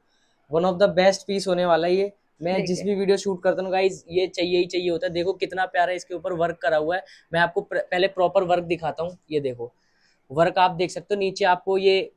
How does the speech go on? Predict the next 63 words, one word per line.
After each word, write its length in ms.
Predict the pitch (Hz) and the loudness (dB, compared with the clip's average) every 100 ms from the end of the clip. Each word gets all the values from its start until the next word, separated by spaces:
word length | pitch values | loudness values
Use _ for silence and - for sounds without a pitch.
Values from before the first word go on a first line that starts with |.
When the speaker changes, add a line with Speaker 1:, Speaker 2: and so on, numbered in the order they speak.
| _ _ _ _ _ _ | _ _ _ _ _ _
Speaker 1:
लटकन 340 | 156 165 208 214 | -2 0 2 4
मिल 200 | 208 190 | 4 4
जाएंगे 220 | 190 220 | 2 2
पूरे 340 | 220 196 202 | 0 6 8
कोट 240 | 202 185 175 | 8 2 0
सेट 260 | 190 180 | -2 -2
के 100 | - | -2
अंदर। 260 | 185 180 202 | 0 2 0
और 420 | - 165 160 165 | 0 0 2 2
ये 120 | 170 | 0
देखो 240 | 151 139 156 | 2 0 -2
प्रिंट 320 | - 190 180 | -4 -4 -2
देखो 260 | 175 165 | -4 0
आप 160 | 185 180 | 0 -2
कितना 220 | 180 185 | -4 -8
प्यारा, 260 | 185 170 180 | -2 0 0
प्रिंट 340 | - 208 214 | 0 0 2
नहीं 140 | 208 208 | 2 2
है 80 | |
पूरा 240 | 233 226 226 | 2 2 2
एम्ब्रॉयडरी 480 | 190 185 202 202 220 | 2 0 2 4 4
वर्क 220 | 202 190 | 0 -2
करा 180 | 196 175 | -2 2
हुआ 100 | 285 | 2
Speaker 2:
ये 100 | 302 | 4
Speaker 1:
है। 80 | |
Speaker 2:
सारा, 220 | 302 254 254 | 6 6 6
Speaker 1:
ये 60 | |
देखो। 40 | 262 | 6
Speaker 2:
हाँ, 260 | 208 196 226 | 2 0 -6
ये 80 | 277 | 2
सारा 240 | 294 269 | 4 6
डॉल 280 | 262 247 254 | 6 4 4
फिगर 220 | 294 285 | 0 -4
बहुत 260 | 254 247 262 | 2 2 4
सारा 180 | 254 | 2
गोटा 260 | 254 233 233 | 4 2 2
पट्टी 320 | 233 240 254 | -2 -6 -10
से 140 | - 277 | 0 2
है, 100 | 254 | 2
ये 140 | 262 | 0
पूरा 140 | 254 254 | -2 -2
कपड़े 420 | 254 247 233 247 | 0 -2 0 0
से 140 | - | 0
है। 180 | 285 285 | 0 2
Speaker 1:
ठीक 200 | 156 143 | 0 0
है 240 | 156 151 - _ | -2 -4 -8 _
मैम, 180 | 165 220 | 2 4
Speaker 2:
और 200 | 247 - - | 2 0 2
Speaker 1:
पहले 200 | 190 208 | 4 6
सब 200 | 208 180 | 2 2
कुछ 340 | 220 214 - - | 0 -2 -8 -2
छोड़ते 300 | 185 180 202 | 0 0 2
हैं, 80 | |
ये 60 | 196 | 4
बताओ 200 | 185 202 | 4 2
कितने 300 | 202 185 190 | 0 -4 -4
में 100 | 190 | -4
दे 80 | 151 | -2
दोगे, 260 | 156 170 | -2 0
रेंज 140 | 185 190 | -2 0
बता 240 | 170 127 | -2 -2
दो। 140 | 123 | -6